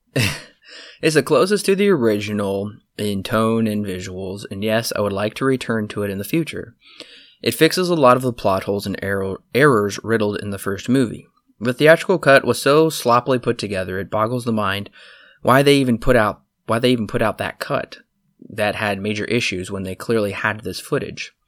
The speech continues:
This is pretty much an entirely different movie because of the direction that it takes. I'm so glad the producer's cut became a reality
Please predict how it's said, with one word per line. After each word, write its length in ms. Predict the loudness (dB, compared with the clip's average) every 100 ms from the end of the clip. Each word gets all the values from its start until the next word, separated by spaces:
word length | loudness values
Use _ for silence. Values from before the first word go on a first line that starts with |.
| -20 -20 -20 -20 _ _ _ _ -12
This 380 | 0 0 2 0
is 220 | 0 -2 _
pretty 540 | -20 -18 -4 0 2 4
much 300 | 4 4 2
an 80 | -2
entirely 580 | -2 -2 0 0 -2
different 420 | -6 -10 -8 -10 -8
movie 480 | -10 -10 -12 -14 -12
because 500 | -8 -2 -2 -2 -6
of 220 | -8 -8
the 80 | -10
direction 500 | -8 -8 -6 -8 -8
that 180 | -8 -10
it 120 | -12
takes. 460 | -12 -12 -10 -12 -14 _ _ _ _ _ -12 0
I'm 140 | 0
so 160 | 4 4
glad 220 | 6 4
the 80 | 2
producer's 460 | -4 -4 -2 -2 -2
cut 240 | -2 -2
became 300 | -2 -4 -2
a 60 | -2
reality 640 | 0 2 2 2 0